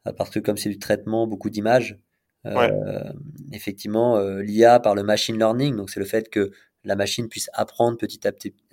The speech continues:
Speaker 1: petit à petit en fonction des données qu'elle reçoit. Euh, c'est sûr qu'un humain, s'il peut, je vais dire une bêtise, mais s'il peut traiter, euh, cent images et apprendre cent images par jour et la machine dix mille, il y a une expérience de la machine qui est, euh,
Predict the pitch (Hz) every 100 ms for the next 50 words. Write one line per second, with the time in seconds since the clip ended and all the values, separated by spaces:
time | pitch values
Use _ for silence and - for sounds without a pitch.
0 | 107 110 107 107 101 - 110 101 98 104
1 | 101 104 107 110 101 98 101 - 147 180
2 | _ _ _ _ - 104 - 98 120 123
3 | - 104 101 101 104 113 127 127 98 101
4 | 101 101 101 101 104 - 123 98 - -
5 | 98 - 101 110 110 104 98 95 _ _
6 | - - - - 104 104 107 113 117 104
7 | 101 101 107 101 - 104 104 104 - 104
8 | 110 113 98 98 - 107 101 107 139 131
9 | - _ _ _ 98 101 104 - 107 117
10 | 113 104 98 101 - 110 120 110 - 52
11 | 52 101 104